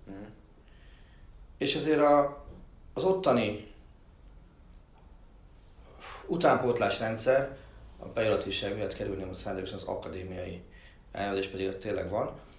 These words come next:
Speaker 2: az egy nagyon jól struktúrált rendszer. Nem vagyok biztos benne, hogy ötnél több linci játékost tudnánk mondani,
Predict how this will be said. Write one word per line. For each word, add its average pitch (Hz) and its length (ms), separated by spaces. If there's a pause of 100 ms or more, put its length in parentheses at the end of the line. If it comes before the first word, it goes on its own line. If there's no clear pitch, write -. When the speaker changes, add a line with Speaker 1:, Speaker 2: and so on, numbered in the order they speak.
(760)
Speaker 2:
az 135 140
egy 143 260 (280)
nagyon 151 320
jól 117 180
struktúrált 107 640 (580)
rendszer. 87 500 (1040)
Nem 170 360
vagyok 135 280
biztos 120 340
benne, 117 300
hogy 110 400 (2250)
ötnél 139 400
több 117 200
linci 113 300
játékost 104 640 (260)
tudnánk 110 440
mondani, 113 420